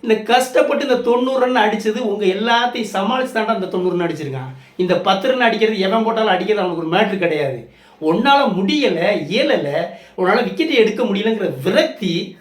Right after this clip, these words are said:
அதுல போய்கிட்டு வேகமா போய், அஹ், எங்க ஹாரி ப்ரூக் போடுவாப்புல, அதுல அடிச்சு போ, இதுல அடிச்சதே நீ செஞ்சுரி அடிக்கணுமா அப்படின்னு ஒரு ஏளனம் வேற.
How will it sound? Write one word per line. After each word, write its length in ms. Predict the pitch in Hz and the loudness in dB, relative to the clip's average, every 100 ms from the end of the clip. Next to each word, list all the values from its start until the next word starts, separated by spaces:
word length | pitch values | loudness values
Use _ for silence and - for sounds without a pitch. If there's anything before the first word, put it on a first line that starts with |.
| - | -6
அதுல 260 | 165 220 220 | 0 4 4
போய்கிட்டு 380 | 240 269 247 | 4 2 2
வேகமா 420 | 247 214 226 233 220 | 0 0 2 0 2
போய், 420 | 214 214 190 - - - | 2 2 -2 -6 -16 -2
அஹ், 360 | 226 214 202 202 | 2 4 4 2
எங்க 200 | 202 196 | 4 4
ஹாரி 260 | 208 254 | 4 2
ப்ரூக் 260 | 240 214 190 | 2 0 2
போடுவாப்புல, 300 | 202 196 185 | 2 2 4
அதுல 320 | 208 185 180 | 4 4 2
அடிச்சு 260 | 196 233 185 | 0 -2 -2
போ, 260 | 190 - - | -4 -4 -4
இதுல 40 | |
அடிச்சதே 480 | 180 165 170 - 247 | 2 2 2 0 0
நீ 60 | |
செஞ்சுரி 380 | 233 202 202 208 | 2 2 2 0
அடிக்கணுமா 480 | 165 170 170 190 - - | 0 0 0 -2 -4 -4
அப்படின்னு 580 | 151 208 214 220 196 170 | 0 0 0 -2 0 2
ஒரு 300 | 170 165 156 | 2 0 2
ஏளனம் 420 | 202 269 254 185 | 4 4 4 0
வேற. 280 | 156 123 | -4 -6